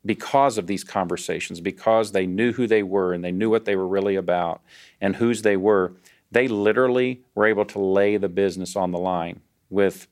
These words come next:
one point three million dollar a day fine. You can read the story in the book if you're not familiar with it, um, at risk. And they could have lost it all. But the conversations that the family had had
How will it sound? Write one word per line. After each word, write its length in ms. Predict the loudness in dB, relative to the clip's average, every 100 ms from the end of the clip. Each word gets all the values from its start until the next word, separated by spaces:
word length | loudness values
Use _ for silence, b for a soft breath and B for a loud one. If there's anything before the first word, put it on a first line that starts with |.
| _
one 260 | -4 0 0
point 260 | 0 -4 -2
three 180 | -2
million 300 | 0 0 0 0
dollar 360 | 2 2 -2 -4
a 60 |
day 240 | -2 0 0
fine. 600 | -2 0 0 0 -4 -10 _ _ _ _
You 100 | -6
can 120 | -2
read 180 | 0 0
the 40 |
story 280 | -2 2 2
in 60 | 2
the 40 |
book 260 | 2 2 2
if 120 | -2
you're 60 | 0
not 180 | 0
familiar 280 | -2 0 0
with 140 | 0 0
it, 180 | -4 B B B B -2
um, 500 | 2 2 0 -2 -6 -2
at 180 | -2
risk. 460 | 2 2 2 -2 -12 -18 _ -8
And 240 | -4 0
they 120 | 0 0
could 220 | 0 0
have 140 | 2
lost 340 | 2 2 0 0
it 80 |
all. 180 | 2 2
But 260 | 0 -2 -2
the 80 | -8
conversations 1400 | -6 -2 -2 -2 -6 -2 0 2 0 -6 -10 -12 -16 -20 _
that 220 | -2 -2 -4 _ _ _ -12
the 80 |
family 360 | -4 -2 0 0
had 100 | -2
had 400 | 0 0 0 -6